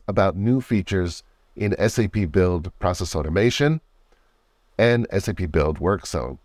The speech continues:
I'll put links to all the blogs, including Kirill's blog, in the description. And finally, there are still a few days left, including the weekend,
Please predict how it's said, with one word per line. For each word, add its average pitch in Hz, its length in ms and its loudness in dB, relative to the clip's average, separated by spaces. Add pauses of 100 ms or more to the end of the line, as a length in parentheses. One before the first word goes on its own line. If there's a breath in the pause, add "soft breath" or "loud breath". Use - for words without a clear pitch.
(600)
I'll - 140 4
put 143 260 2
links 120 340 2
to - 220 -4
all 170 220 6
the 165 100 -2
blogs, 95 540 0
including 131 460 0
Kirill's 120 380 2
blog, 85 420 -2 (560)
in 90 160 0
the 87 80 2
description. 78 640 -4 (960 soft breath)
And 101 180 0
finally, 131 720 2 (300)
there 95 100 2
are 95 60 2
still 135 260 2
a 107 60 0
few 190 220 -2
days 135 320 0
left, 104 300 0
including 131 460 0
the 113 80 2
weekend, 110 580 0